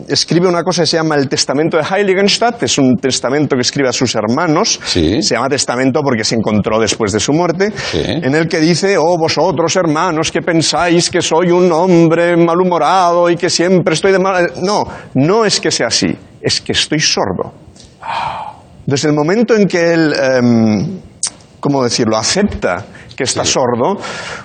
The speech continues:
Speaker 1: pues bueno, la vida ya le va un poco menos mal y está un poco menos amargado.
Speaker 2: Ya, ya,
Speaker 1: Pero
Speaker 2: ya.
Speaker 1: su música siempre es muy trascendental, es muy, tiene esta cos-, tiene como un peso extra.
Speaker 2: Sí, sí.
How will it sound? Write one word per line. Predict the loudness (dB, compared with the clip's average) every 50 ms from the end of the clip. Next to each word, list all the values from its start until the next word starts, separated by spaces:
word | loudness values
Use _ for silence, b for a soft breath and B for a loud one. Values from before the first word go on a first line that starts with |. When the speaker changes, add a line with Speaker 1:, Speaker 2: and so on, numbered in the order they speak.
| B
Speaker 1:
pues | B -2 0 0
bueno, | 0 0 0 0
la | 0 2
vida | 2 2 2 2
ya | 0 0 0
le | 0 2
va | 2
un | 4 2 2
poco | 2 0 0 -2 0 0 2
menos | 2 2 2 2 0 0 2 2 2
mal | 2 2 2 2
y | 0
está | 0 0 0 0
un | 0 0
poco | 0 0 -2 -2 0 0
menos | 0 2 2 2 2 2 2 2 0 0
amargado. | -2 -2 -2 0 0 0 0 0 0 0 2 2 2 0 0 B B B -2
Speaker 2:
Ya, | 0
ya, | 0 0
Speaker 1:
Pero | 0 0 0
Speaker 2:
ya. | 0
Speaker 1:
su | 2 2
música | 2 2 2 0 0 0 0 0 -2
siempre | -2 0 0 2 2 2 2 2 2 2 2 2 2 2 0
es | 0 0
muy | 0 2 2 0
trascendental, | 0 -2 -2 -2 -2 -2 0 0 0 0 0 0 0 0 -2 -2 0 0 -2 0 0 0
es | -2 -2 0 0
muy, | 0 2 2 0 0 0 0 0 0 -2
tiene | -2 -2 -2 -2
esta | -2 -2 -4 -4 -4
cos-, | -2 -4 -4 -4 -6 B B B B B B
tiene | -2 0 0 0
como | 0 0 0 2
un | 2 4 4 4 4 4 2 0 -4 -4
peso | -4 -2 -2 -2 -2
extra. | -2 -2 -2 -4 -4 -4 -6 -6 -8 -8 -6
Speaker 2:
Sí, | -4 -2 0 0
sí. | 0 0